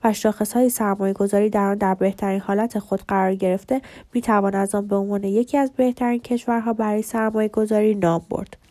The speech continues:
البته باید بدانید که شما از طریق روش‌های مختلفی می‌توانید سرمایه‌گذاری را به جای دریافت ویزای خودحمایتی سوئد تجربه کنید.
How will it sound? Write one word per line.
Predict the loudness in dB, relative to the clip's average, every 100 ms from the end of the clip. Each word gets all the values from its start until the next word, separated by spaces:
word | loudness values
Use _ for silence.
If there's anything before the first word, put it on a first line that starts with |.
| 6
البته | 6 8 6 6
باید | 6 8 8 8
بدانید | 8 8 6 4 2
که | 2 2
شما | 4 2 2
از | 2
طریق | 2 0 2
روش‌های | 4 4 2 0 0
مختلفی | 2 0 2 2 4 2
می‌توانید | 0 2 2 4 2
سرمایه‌گذاری | 2 2 4 2 2 2 4 4
را | 4
به | 2 2
جای | 2 2
دریافت | 2 2 2 0 0
ویزای | 0 2 2 0
خودحمایتی | 0 -2 0 0 0 0 0 -2
سوئد | 0 2 2
تجربه | 2 0 2 2 0 0
کنید. | -2 -4 -6